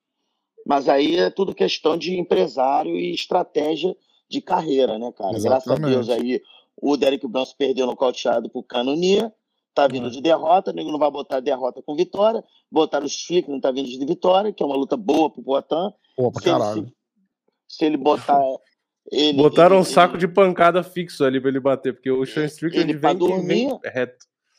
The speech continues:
Speaker 1: entendeu?
Speaker 2: É.
Speaker 1: Dá, dá. Quando é a luta deles dois?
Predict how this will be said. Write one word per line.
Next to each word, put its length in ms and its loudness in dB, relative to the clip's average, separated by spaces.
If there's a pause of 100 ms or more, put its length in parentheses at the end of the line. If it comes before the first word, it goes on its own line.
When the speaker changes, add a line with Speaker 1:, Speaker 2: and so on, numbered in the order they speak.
(720)
Speaker 1:
entendeu? 260 0
Speaker 2:
É. 100 -10
Speaker 1:
Dá, 280 2
dá. 500 0 (520)
Quando 240 0
é 20 8
a 60 6
luta 260 0
deles 280 -8
dois? 480 -2